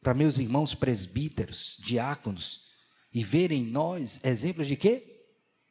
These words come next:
Coragem e obediência. Os filhos têm que olhar para os pais e ver nos pais o quê?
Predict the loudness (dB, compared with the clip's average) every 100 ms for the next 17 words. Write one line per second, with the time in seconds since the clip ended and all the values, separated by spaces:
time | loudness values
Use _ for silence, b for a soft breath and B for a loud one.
0 | _ _ _ _ -12 -6 0 2 2 0
1 | -6 -10 _ _ _ _ _ _ _ _
2 | _ _ -4 -2 -2 -2 -4 -4 -8 -10
3 | -14 _ _ _ _ _ _ _ _ _
4 | _ _ _ _ _ _ _ _ _ _
5 | _ _ _ _ _ _ _ _ -4 0
6 | 2 4 2 2 0 -2 2 2 2 2
7 | 0 0 -2 0 0 0 -2 -4 -4 2
8 | 2 2 -2 -2 2 4 4 2 -2 -2
9 | 4 6 4 -4 -20 -20